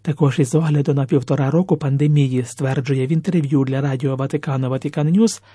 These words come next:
кардинал Петер Ердьо, архієпископ Будапешта, Ештергома і примас Угорщини, ставши виразником почуттів місцевої церкви та населення країни. Напередодні події він представив деякі заходи конгресу,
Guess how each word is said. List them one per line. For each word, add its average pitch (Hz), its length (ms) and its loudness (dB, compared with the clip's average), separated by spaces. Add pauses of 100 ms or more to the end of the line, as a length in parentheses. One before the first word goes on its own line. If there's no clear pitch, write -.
(160)
кардинал 185 480 2
Петер 147 340 -2
Ердьо, 143 420 0 (260)
архієпископ 180 800 -2
Будапешта, 147 680 -2
Ештергома 190 720 0
і 233 140 2
примас 127 480 -2
Угорщини, 147 680 -2 (300)
ставши 143 420 -2
виразником 143 600 -2
почуттів 175 560 -2
місцевої 156 520 0
церкви 202 540 -2
та 190 140 -2
населення 131 580 -2
країни. 127 600 -2 (340)
Напередодні 202 600 2
події 196 440 2
він 185 140 4
представив 185 560 -2
деякі 196 360 2
заходи 190 420 0
конгресу, 151 600 0